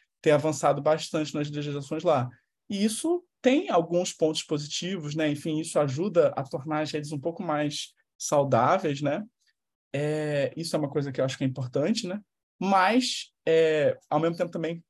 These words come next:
eu sinto que, ainda mais pra gente, né, que às vezes a gente não tem tempo dessas legislações chegarem, né?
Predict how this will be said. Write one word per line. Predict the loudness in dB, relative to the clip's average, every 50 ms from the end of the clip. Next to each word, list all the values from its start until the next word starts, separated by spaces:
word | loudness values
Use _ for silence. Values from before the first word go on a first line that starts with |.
| _ _ _ _ _ _ _ _ _ _ _ _ _ _ _ 0
eu | 2 2 2
sinto | 2 0 -2 -2 -2 -4 -6 -8
que, | -6 -4 -2 0 2 2 4 4 4 4 4
ainda | 2 2 4
mais | 2 2 2 2 0
pra | -4 -2 0 0
gente, | 0 0 -2 -4 -2 -2
né, | -2
que | 0 0
às | 0 0
vezes | 0 -2 -2
a | -4
gente | -6 -4 -4 -4
não | -4 -2
tem | 0 -2 -2 0
tempo | 0 0 0 0 0 0
dessas | 0 0 0 0 -2 0
legislações | 0 -2 0 2 2 2 2 2 -2 -4 -4
chegarem, | -2 -4 -2 2 2 4 4 4 2 0
né? | -2 -2 -2 -2